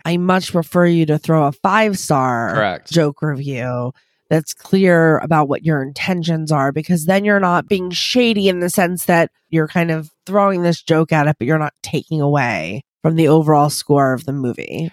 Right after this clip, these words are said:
Speaker 1: which I think is a better approach.
Speaker 2: Exactly.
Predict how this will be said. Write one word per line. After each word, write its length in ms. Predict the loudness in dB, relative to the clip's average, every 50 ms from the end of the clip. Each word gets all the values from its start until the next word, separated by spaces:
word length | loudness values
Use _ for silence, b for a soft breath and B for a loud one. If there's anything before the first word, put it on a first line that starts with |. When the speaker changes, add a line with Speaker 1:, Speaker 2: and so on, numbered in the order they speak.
| _
Speaker 1:
which 180 | -4 -4 0 2
I 100 | 0 0
think 240 | 0 0 -2 0 0
is 380 | 0 0 0 -4 -8 -14 -16 _ _ _ _ _ _ _ _ _ _ _ _ _ -4 -4
a 80 | -2
better 280 | 0 0 0 2 0 0
approach. 600 | 0 0 -2 -4 -4 -4 -12 -12 -12 -12 -12 -14 _ -6
Speaker 2:
Exactly. 560 | -4 0 0 -2 -2 -2 -8 -12 -14 -14 -16